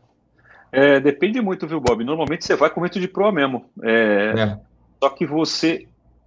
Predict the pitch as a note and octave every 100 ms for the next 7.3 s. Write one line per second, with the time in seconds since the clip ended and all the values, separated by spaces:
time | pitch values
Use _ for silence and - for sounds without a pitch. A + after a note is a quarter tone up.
0 | - D#3+ F#3 D3 D#3+ D3+ C3 B2 E3+ F3
1 | - F#3 - _ - - A#3+ B3 G#3 E3
2 | D#3+ E3 G#3 C4 - C#3+ G3+ F3+ C#3 A#2+
3 | G#2+ F#2+ F2+ G2 - B2+ C3 A2+ A#2+ -
4 | A2 D3 C3+ A2 F#2 - _ _ _ _
5 | - C3+ B2+ A#2 A2 G#2 C3+ D3 C#3 A#2+
6 | D3 D#3+ D3 E3 F#3+ E3+ F3 D#3+ D#3 F#3
7 | D3+ C#3 C#3